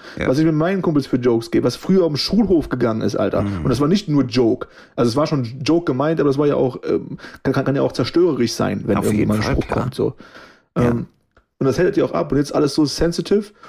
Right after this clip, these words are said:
Speaker 2: und da auch mal ein bisschen die Lockerheit reinbringen und auch alles mal so ein bisschen entspannter sehen. Auch für sich zu sagen, okay, die Welt ist eigentlich gar nicht so wie, Digga, letztens Tagesschau geguckt,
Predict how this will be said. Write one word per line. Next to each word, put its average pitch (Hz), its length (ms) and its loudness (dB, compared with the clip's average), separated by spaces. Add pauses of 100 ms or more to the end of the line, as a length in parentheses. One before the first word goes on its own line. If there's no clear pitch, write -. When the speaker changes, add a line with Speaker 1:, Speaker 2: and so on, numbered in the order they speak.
(180)
Speaker 2:
und 147 360 -2
da 170 100 2
auch 170 100 -2
mal 185 100 2
ein 175 60 -2
bisschen 180 200 -4
die 190 60 0
Lockerheit 175 500 0
reinbringen 120 440 0
und 120 120 -2
auch 143 160 0
alles 151 220 0
mal 156 120 0
so 147 60 2
ein 147 80 0
bisschen 160 220 0
entspannter 160 400 -2
sehen. 143 120 2
Auch - 100 -2
für 180 160 0
sich 180 320 -2 (160)
zu - 120 -10
sagen, 151 140 0
okay, 147 140 -4
die 147 160 0
Welt 180 180 2
ist 190 120 -6
eigentlich 165 200 0
gar 160 140 0
nicht 156 120 -2
so 160 220 2
wie, 151 60 0 (260)
Digga, 170 140 2
letztens 180 320 -2
Tagesschau 202 400 0
geguckt, 165 360 2